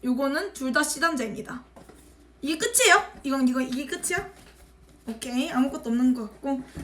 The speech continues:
애플 펜슬 갈게요. 이거 뭐 할 때 쓰냐면, 저 교재 만들 때 쓰려고 샀어요. 애플 펜슬 등장. 십오만 원짜리 연필. Designed by Apple in California라고 적혀있네요.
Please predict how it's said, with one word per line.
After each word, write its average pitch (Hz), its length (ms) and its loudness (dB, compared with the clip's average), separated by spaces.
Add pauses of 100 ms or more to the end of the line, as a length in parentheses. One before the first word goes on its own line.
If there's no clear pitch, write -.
(460)
애플 269 280 -2
펜슬 294 280 -4
갈게요. 208 400 -4 (800)
이거 285 140 4
뭐 285 160 8
할 415 120 8
때 427 80 2
쓰냐면, 320 460 0
저 254 100 -2
교재 285 240 2
만들 370 320 2
때 302 80 -4
쓰려고 262 320 0
샀어요. 214 480 -6 (220)
애플 320 240 4
펜슬 523 720 4
등장. 240 1080 6 (240)
십오만 330 480 10
원짜리 294 360 4
연필. 226 1000 2 (320)
Designed 381 540 4
by 254 360 2
Apple 320 460 -2
in 233 220 2
California라고 254 1200 -2
적혀있네요. 226 760 -6